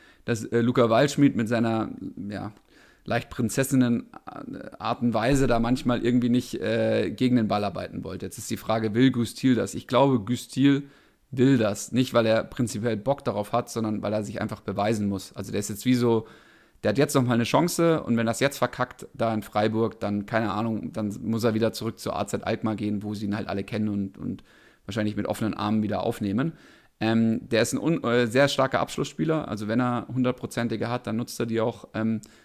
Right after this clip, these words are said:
weil er einfach so ein, er hat einfach genug Technik, um jetzt nicht, also er kann sich, er kann seinen Anlagen, sag ich mal, oder seinen Fähigkeiten vertrauen,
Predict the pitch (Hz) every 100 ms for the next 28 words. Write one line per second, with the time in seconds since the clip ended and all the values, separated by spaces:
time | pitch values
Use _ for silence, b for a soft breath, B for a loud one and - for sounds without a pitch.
0 | B - 113 107 - 117 113 120 110 -
1 | _ 95 - 120 120 - 123 147 180 -
2 | 143 143 175 180 - b b b - 240
3 | 123 117 - - 117 - 143 160 - 120
4 | 120 139 127 117 117 - 135 127 123 117
5 | - B B - 143 139 120 117 113 117
6 | 120 117 113 110 110 131 120 113 107 -
7 | 110 - 113 131 147